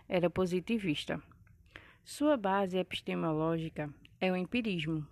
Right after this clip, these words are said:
e ele afirma que só é possível teorizar e agir sobre o que é cientificamente observável. Suas teorias e experimentos trouxeram novos paradigmas para o ensino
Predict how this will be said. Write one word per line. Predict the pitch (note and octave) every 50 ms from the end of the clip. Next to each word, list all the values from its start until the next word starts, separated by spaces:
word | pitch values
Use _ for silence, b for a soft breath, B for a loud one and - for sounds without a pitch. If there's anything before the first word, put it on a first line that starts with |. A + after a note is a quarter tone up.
| - - - _ _ _ _ _ -
e | F#3+ G3+
ele | F#3+ F#3 F#3+ G3+
afirma | G3+ - - - F3+ F3 E3+ F#3+ G#3+ B3 D4 D4+ B B B B B B _
que | - G3
só | - - A#3 A3+ A3
é | A3+ B3 B3+
possível | - C4 C4+ B3+ - - - F3+ F3 D#3+ D#3+ D#3+ D#3+ - - _
teorizar | - B3 C4 C4 A#3+ G#3+ G#3+ G3+ F3+ E3 E3+ D#3+ D#3 D#3 - - - - - - -
e | G#3+
agir | A3 A3 A3 G#3 F#3+ F3 F3 F3+ F3 F#3 A3 - - B B B B B B B
sobre | - - C4+ B3 A3+ A#3+ B3
o | A#3+
que | - - A#3
é | G3+ G#3
cientificamente | G#3 - - C4+ C4+ C4+ B3+ - A#3+ A#3 - - - B3 A#3+ G#3+ F#3 F3 E3+ - - F#3+ - - _ _
observável. | A#3+ C4 A#3+ F#3+ F#3 - - A3+ A3 G#3 F3+ E3+ E3 D#3+ D3+ D3 E3 - - - _ _ _ _ _ _ B B B B B B B B B B B
Suas | - - - C#4 C#4+ D4+ C#4 -
teorias | - B3+ A3 F#3+ F3 F3 F3 F3 E3 D#3+ D#3
e | E3+ F3
experimentos | D#3+ - - F3 D#3+ D#3+ D#3 D#3+ E3 E3 D#3+ D3+ - D#3+ D#3+ - - - _ _ _ _ _
trouxeram | - G#3 A3 A3 G3+ - - F#3 F3+ E3+ F3 F3+
novos | F#3 F#3+ F#3+ F#3+ G3 G#3 G#3 G3+ G3 -
paradigmas | - G#3 F#3+ G3 F#3+ F3 D#3+ E3+ E3+ D#3+ F3 F#3+ F3 -
para | - - F#3+ F3 F#3+
o |
ensino | A3 A#3+ A#3 - - - F3+ F3 E3 E3 E3